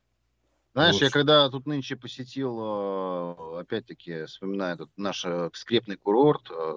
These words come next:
Speaker 1: замечательный на Черном море,
Speaker 2: Ты никак не
Speaker 1: а, и
Speaker 2: успокоишься от
Speaker 1: пошел
Speaker 2: этого, да?
Speaker 1: по магазинам, ты знаешь, у всех продавцов армян iPhone четырнадцать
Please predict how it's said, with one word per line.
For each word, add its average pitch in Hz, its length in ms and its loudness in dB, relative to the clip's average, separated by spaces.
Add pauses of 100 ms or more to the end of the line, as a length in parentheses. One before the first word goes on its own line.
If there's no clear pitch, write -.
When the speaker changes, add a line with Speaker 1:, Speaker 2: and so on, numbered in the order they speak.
Speaker 1:
замечательный - 560 -14
на 82 100 -16
Черном 85 380 -16
море, 76 180 -18 (120)
Speaker 2:
Ты 90 120 -10
никак 104 320 -10
не 80 60 -10 (100)
Speaker 1:
а, 87 340 4
и 90 100 0
Speaker 2:
успокоишься - 40 -10
от - 40 -8
Speaker 1:
пошел 117 380 6
Speaker 2:
этого, 98 160 -10
да? 107 80 -18 (280)
Speaker 1:
по 113 120 0
магазинам, 107 1200 0 (160)
ты - 80 -20
знаешь, 110 480 -2
у 95 60 -10
всех - 280 -2
продавцов 107 640 0
армян 104 520 0
iPhone 87 380 -6
четырнадцать - 760 -20